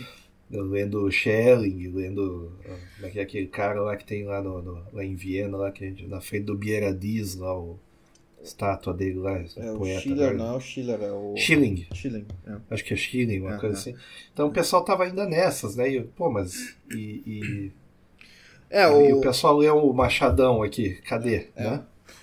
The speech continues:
Speaker 2: O... o, isso aí eles fizeram muita campanha pro pessoal se naturalizar, né? Eu me lembro que na época, ahm, da seg-, assim, Segunda Guerra, final da Segunda Guerra Mundial, eles fizeram muita campanha pro pessoal alemão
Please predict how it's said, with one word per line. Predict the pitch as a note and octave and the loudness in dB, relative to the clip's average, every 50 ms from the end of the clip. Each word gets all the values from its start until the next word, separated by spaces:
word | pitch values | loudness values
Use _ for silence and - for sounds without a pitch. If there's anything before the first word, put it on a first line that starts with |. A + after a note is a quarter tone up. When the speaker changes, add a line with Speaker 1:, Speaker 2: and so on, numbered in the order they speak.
| - - _ _ - | -20 -20 _ _ -2
Speaker 2:
O... | - C3+ C3+ C3+ C3 C3 C3 C3 C3 C3 A#2 C3 C3 C3 C3 C3 | 0 0 2 2 0 0 2 2 2 4 4 2 2 2 2 2
o, | C3 | 0
isso | C3 C3 - D3+ | 0 -2 -2 0
aí | C3+ C#3 | 0 2
eles | D3 F3 E3+ - | 2 0 -2 -4
fizeram | - F3 E3 F3+ F3+ F#3+ | -6 -2 0 0 0 0
muita | E3+ E3 F3+ F#3 - | -2 -4 -6 -4 -6
campanha | G#3 - - G3 F#3 - F3 E3+ F3 F3 | -6 -4 -4 -6 -4 -2 -4 -4 -4 -4
pro | F3 F3+ | -6 -6
pessoal | - F3+ E3+ F3 - - E3+ E3+ | -4 -4 -6 -4 -4 -4 -4 -4
se | - - E3 D#3 | -6 -10 -10 -8
naturalizar, | D#3+ D#3+ D#3 D#3+ E3 D#3 D3+ D3+ D3 C#3 C3 B2+ C3+ C#3+ D#3+ F3 | -8 -8 -6 -6 -6 -6 -4 -4 -6 -6 -2 0 0 0 0 -2
né? | D#3 B2 | -4 -6
Eu | A2 | -6
me | G#2+ G#2+ | -6 -6
lembro | G#2+ A2+ B2+ C3+ D3+ | -6 -6 -6 -6 -8
que | D3 - C#3+ | -8 -8 -8
na | B2+ B2 A#2+ | -6 -6 -6
época, | C3 C#3+ - - - - C#3 C3 C3 B2+ B2 A#2 - - | -6 -8 -10 -10 -4 -2 0 2 2 2 0 -2 -2 -4
ahm, | A#2 A#2 A2 A2 A2 A2 A2+ - A#2 A2 G2+ - | -4 -4 -4 -6 -2 2 2 2 2 2 -2 -4
da | B2 B2 | -4 -4
seg-, | A#2+ - - - A2+ - A2+ A#2 A#2 A#2 A#2+ A#2 A2 G#2 G#2 G#2+ A2 G#2+ - - - - - _ | -4 -8 -12 -12 -14 -14 -14 -14 -12 -12 -12 -12 -12 -14 -14 -16 -18 -20 -20 -20 -20 -20 -20 _
assim, | - - B2 - D#3 C#3 | -12 -10 -8 -8 -8 -8
Segunda | - - C3 A2+ C3+ D3 D#3 D#3+ | -8 -8 -8 -6 -4 -2 -2 0
Guerra, | C#3 C3 C#3 C#3 D3+ | 0 2 2 2 0
final | - - D3 C#3 C#3 E3+ | -2 -4 -4 -2 -2 -2
da | F3 | -2
Segunda | F3+ F3 - D#3+ D3+ D3+ | -4 -8 -10 -10 -8 -6
Guerra | C#3+ C#3+ | -4 -4
Mundial, | C3+ C3+ C#3 C#3 C3+ - C3 A#2 C3 C#3 | -4 -4 -6 -4 -2 -2 0 0 0 0
eles | D3+ C#3+ - | -2 -6 -10
fizeram | - D3 D3+ D3+ D3+ | -6 -4 -2 -2 -2
muita | C#3+ C#3+ D3 D3+ - - | -2 -4 -6 -8 -8 -8
campanha | E3 - - D3+ - - D3+ D3 D3 D3 | -10 -8 -10 -10 -6 -4 -4 -4 -4 -6
pro | - D3+ D3 | -8 -10 -8
pessoal | - C#3+ C3+ - C#3+ C#3 | -8 -10 -8 -4 -4 -2
alemão | C#3 C#3 C#3 C3 B2+ B2+ C#3+ D3 | -2 -2 -2 -2 -4 -6 -6 -8